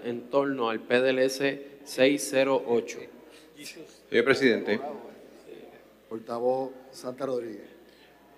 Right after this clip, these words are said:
Speaker 2: Señor presidente, para que la Cámara se dé por enterada de la petición del Senado y, por lo tanto, solicite que se disuelva el comité de conferencia nombrado por la Cámara.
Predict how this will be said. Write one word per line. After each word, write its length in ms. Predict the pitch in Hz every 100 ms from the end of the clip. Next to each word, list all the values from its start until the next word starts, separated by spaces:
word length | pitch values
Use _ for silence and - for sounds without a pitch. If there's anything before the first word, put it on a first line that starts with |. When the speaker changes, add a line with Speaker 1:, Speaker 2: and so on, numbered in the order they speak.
| - -
Speaker 2:
Señor 100 | 104
presidente, 380 | 123 151 156 160
para 180 | 117
que 120 | 110 104
la 120 | 98
Cámara 360 | 110 123 131
se 120 | 131 110
dé 120 | 113
por 180 | 123 120
enterada 480 | 123 120 120 127
de 80 | 120
la 100 | 104
petición 400 | 98 95 - 104
del 140 | 113 113
Senado 380 | 127 131 143
y, 60 | 120
por 200 | - 95
lo 160 | 92 -
tanto, 560 | 117 135 131 104 -
solicite 480 | - 95 95 104 98
que 60 | 107
se 140 | 113
disuelva 440 | 107 107 127 131 113
el 60 |
comité 320 | 104 95 98
de 100 | 104
conferencia 520 | 113 113 113 117 120 117
nombrado 400 | 117 131 131 123
por 100 | 120
la 80 |
Cámara. 340 | 87 95 87